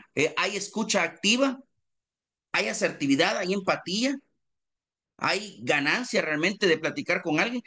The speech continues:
¿Sabe qué ese es un cierre? Qué agradable es hablar con un vendedor y que nos cierre, que nos cierre por completo,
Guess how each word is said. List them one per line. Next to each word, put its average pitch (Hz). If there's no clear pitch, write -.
¿Sabe 370
qué 381
ese 339
es 240
un 185
cierre? 165
Qué 170
agradable 165
es 156
hablar 143
con 151
un 147
vendedor 127
y 107
que 127
nos 117
cierre, 139
que 131
nos 110
cierre 143
por 123
completo, 127